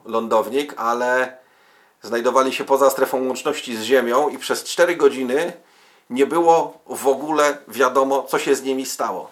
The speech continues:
Dopiero po czterech godzinach śmigłowiec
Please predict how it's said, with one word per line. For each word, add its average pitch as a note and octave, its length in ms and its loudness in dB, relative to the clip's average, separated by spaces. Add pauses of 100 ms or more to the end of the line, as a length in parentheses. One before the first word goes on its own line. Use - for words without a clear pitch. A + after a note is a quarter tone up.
(120)
Dopiero D#3+ 380 0
po C#3+ 140 0
czterech D#3 400 0
godzinach B2 600 -2 (140)
śmigłowiec C3+ 1000 -2